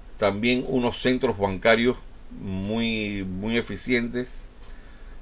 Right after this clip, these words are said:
eh, y entonces toda la gente del Golfo, todos los árabes del Golfo,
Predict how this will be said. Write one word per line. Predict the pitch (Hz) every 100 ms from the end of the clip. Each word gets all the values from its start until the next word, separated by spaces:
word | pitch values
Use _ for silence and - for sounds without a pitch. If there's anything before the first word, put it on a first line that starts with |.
| - - -
eh, | 101 92 92 -
y | 110 104
entonces | 95 127 135 -
toda | 139 139
la | 127
gente | 120 131 127
del | 117 107 101
Golfo, | 98 131 127 143 123
todos | 113 117
los | 113 107
árabes | 113 113 110
del | 107 101
Golfo, | 117 113 -